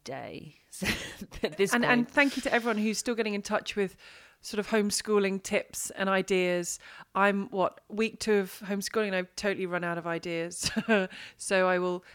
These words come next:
Speaker 2: keep looking into that. But the one thing I found during this very cold period is I forgot that I'd ordered some games, and I, I just couldn't think straight in terms of sitting there with a pen, writing letters and phonics and all that kind of thing. So the best game,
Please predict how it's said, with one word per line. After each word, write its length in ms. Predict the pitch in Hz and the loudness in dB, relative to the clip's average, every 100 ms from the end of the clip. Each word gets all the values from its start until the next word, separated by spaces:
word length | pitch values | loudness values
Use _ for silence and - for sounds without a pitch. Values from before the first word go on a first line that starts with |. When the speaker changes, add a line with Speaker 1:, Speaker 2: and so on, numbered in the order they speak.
| - - | -18 -12
Speaker 2:
keep 200 | 214 190 | -8 -8
looking 220 | 185 196 | -4 -4
into 140 | 190 | -2
that. 120 | 185 | 0
But 120 | 214 214 | 2 4
the 80 | |
one 200 | 208 254 | 4 4
thing 200 | 262 226 | 2 2
I 80 | 202 | 2
found 320 | 196 220 196 185 | 4 4 4 2
during 160 | 185 | -2
this 140 | 190 - | -2 0
very 180 | 202 | 0
cold 400 | 190 226 214 208 | 0 2 0 0
period 480 | 175 147 143 135 - - - - - - | -4 -4 -4 -8 -14 -20 -20 -20 -14 -6
is 100 | 196 | -2
I 80 | 208 | 0
forgot 320 | 233 208 240 | 2 2 2
that 80 | 208 | 4
I'd 140 | 202 | 4
ordered 300 | 214 196 185 | 4 2 0
some 240 | - 190 190 | -4 -4 2
games, 480 | 202 180 165 170 - | 2 2 -4 -10 -8
and 160 | 196 | -4
I, 100 | 196 - - - - | -4 -6 -18 -20 -4
I 100 | 214 | -2
just 220 | 202 269 | 0 -2
couldn't 200 | - 214 | -2 -4
think 240 | - 202 - | -4 -6 -6
straight 360 | - 127 - - | -4 -4 -6 -12
in 120 | 190 | -8
terms 260 | 208 202 | -4 -4
of 80 | 185 | -4
sitting 220 | - 196 | -4 -4
there 160 | 180 170 | -2 -2
with 160 | 175 175 | -2 -4
a 80 | |
pen, 540 | 170 - 175 170 170 170 - _ | -8 -6 -6 -6 -8 -12 -18 _
writing 420 | 180 165 165 175 | -6 -6 -6 -10
letters 560 | 165 165 - 165 160 165 | -8 -8 -10 -14 -14 -14
and 100 | 160 | -16
phonics 520 | - 170 165 - - - | -14 -10 -10 -12 -14 -14
and 80 | |
all 60 | 165 | -12
that 200 | 165 - | -12 -14
kind 140 | 156 | -18
of 80 | 156 | -16
thing. 220 | - 156 - - - - - | -14 -16 -16 -20 -20 -20 -8
So 380 | - 220 208 202 | 0 4 4 2
the 80 | 208 | -4
best 400 | - 247 233 - | 2 2 2 2
game, 380 | 226 180 151 | 4 4 2